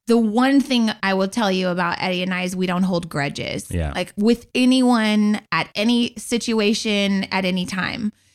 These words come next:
Speaker 1: And so when you think about being vulnerable and sharing your stories, li-, literally, like, this is why you should journal,
Speaker 2: Yeah.
Speaker 1: because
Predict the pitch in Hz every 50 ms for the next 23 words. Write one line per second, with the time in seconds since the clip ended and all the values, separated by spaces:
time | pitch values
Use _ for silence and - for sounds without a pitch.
0 | _ - - 202 214 214 - - 240 220 214 208 202 196 - - - 220 233 233
1 | 226 226 214 214 214 - - 269 269 294 220 214 185 - 196 214 214 214 214 190
2 | 202 202 208 208 208 196 185 185 180 180 170 175 190 - - 202 190 190 196 190
3 | 180 180 185 - - 180 180 190 202 190 180 185 185 196 - 208 208 240 254 269
4 | 247 226 208 196 185 185 185 175 175 - 180 175 214 214 233 - - - - 196
5 | 185 175 175 180 196 190 180 175 185 196 190 - 190 175 - 180 175 220 277 254
6 | - 90 - - - 202 196 185 185 - 208 190 180 180 180 175 -